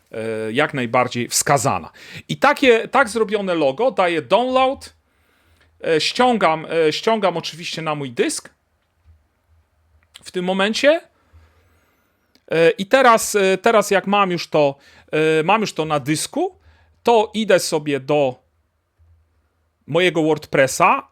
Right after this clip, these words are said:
Jestem tutaj zalogowany do panelu administracyjnego, czyli przypominam, na, nasza domena.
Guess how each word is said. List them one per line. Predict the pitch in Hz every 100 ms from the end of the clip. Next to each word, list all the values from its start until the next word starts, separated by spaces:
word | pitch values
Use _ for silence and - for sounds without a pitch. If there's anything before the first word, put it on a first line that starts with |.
| 143
Jestem | 180 214 - 170
tutaj | - 196 165 147 143
zalogowany | 123 175 175 175 175 165 160 135 127
do | 123 151
panelu | 151 156 165 151
administracyjnego, | 135 143 143 139 - 151 233 226 180
czyli | - 151 147 - - -
przypominam, | - 165 190 180 143 127
na, | 151 170 170 139
nasza | 143 170 - 131
domena. | 139 202 240 233 226